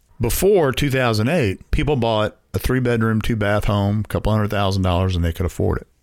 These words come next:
Obama got in office, took interest rates to zero. Now, all of a sudden, that same guy could go buy his McMansion in Collierville for four hundred thousand, the same payment he was gonna have on that two hundred thousand dollar house.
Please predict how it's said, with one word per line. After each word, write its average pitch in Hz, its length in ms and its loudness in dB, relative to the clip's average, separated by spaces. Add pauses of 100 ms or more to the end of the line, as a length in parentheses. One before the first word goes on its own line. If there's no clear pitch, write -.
(180)
Obama 127 380 0
got 123 180 2
in 107 80 2
office, 101 440 0
took - 420 -4
interest 123 340 -2
rates 120 280 -2
to 104 40 -2
zero. 104 480 0
Now, 113 200 0
all 147 60 0
of 120 40 0
a - 20 0
sudden, 117 180 0
that 95 140 -4
same 175 360 -2
guy 101 200 0
could 101 160 -4
go 104 80 0
buy 107 200 0
his 101 100 0
McMansion 110 640 0
in 95 160 0
Collierville 101 680 0
for 92 320 -2
four 240 360 -2
hundred 123 240 0
thousand, 95 480 -2 (420)
the - 80 -12
same 135 280 -2
payment 143 360 0
he 117 100 0
was 110 120 -2
gonna 107 160 0
have 107 180 0
on 101 60 0
that 95 160 -4
two 165 100 -2
hundred 104 160 -2
thousand 87 260 -2
dollar 78 120 -4
house. - 240 -10